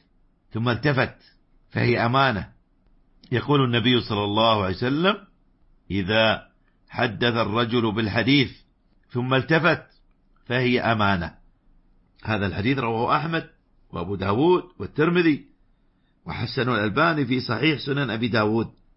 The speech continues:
أربعة آلاف وثمانمائة وثمانية وستون:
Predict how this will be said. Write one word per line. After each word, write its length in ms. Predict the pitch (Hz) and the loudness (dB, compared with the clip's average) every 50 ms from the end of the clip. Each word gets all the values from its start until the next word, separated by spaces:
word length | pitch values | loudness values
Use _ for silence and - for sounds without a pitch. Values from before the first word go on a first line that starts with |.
| _ _ _ _ _ _ _ _ _ _ - | _ _ _ _ _ _ _ _ _ _ -6
أربعة 280 | 107 110 95 104 107 101 | -4 -2 0 -2 -2 -2
آلاف 320 | 101 92 104 123 139 139 127 | -2 0 0 0 0 0 -2
وثمانمائة 760 | 117 - 110 107 110 110 107 117 131 139 143 151 151 139 - _ _ _ _ _ _ _ - | -6 -8 -4 -2 -2 0 0 2 2 2 2 2 0 -2 -6 _ _ _ _ _ _ _ -10
وثمانية 500 | 87 85 107 110 123 135 135 135 131 123 | -6 -4 -2 0 2 2 0 2 0 0
وستون: 680 | 120 110 - - 92 - - 156 165 160 120 92 | -2 -2 -4 -8 -10 -4 0 2 4 4 2 0